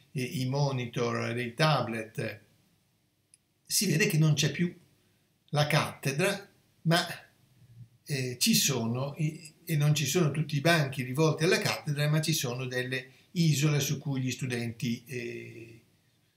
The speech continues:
stanno, stanno lavorando, mm, individualmente o collaborando fra di loro. Spesso e volentieri sono banchi, è il modello delle cosiddette classi tre zero, che, eh, si possono facilmente e agevolmente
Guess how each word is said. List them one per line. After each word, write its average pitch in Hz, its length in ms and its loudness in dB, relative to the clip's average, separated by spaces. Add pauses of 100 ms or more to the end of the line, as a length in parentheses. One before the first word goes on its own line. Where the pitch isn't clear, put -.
(220)
stanno, 139 760 2
stanno 131 440 0
lavorando, 151 920 2
mm, 120 380 -10
individualmente 127 960 0
o 113 120 -2
collaborando 117 880 -4
fra 110 160 -10
di 110 120 -18
loro. 104 340 -14
Spesso 123 340 -6
e 120 40 -4
volentieri 123 600 -2
sono 123 240 -4
banchi, 135 640 -4 (540)
è 139 80 -6
il 127 100 -2
modello 120 480 2
delle 123 360 -2
cosiddette 123 600 -4
classi 131 480 0
tre 180 260 2
zero, 107 520 -4 (320)
che, 147 280 0
eh, 123 200 -6
si 120 180 -4
possono 135 540 0
facilmente 123 600 -2
e 113 40 -4
agevolmente 123 720 -2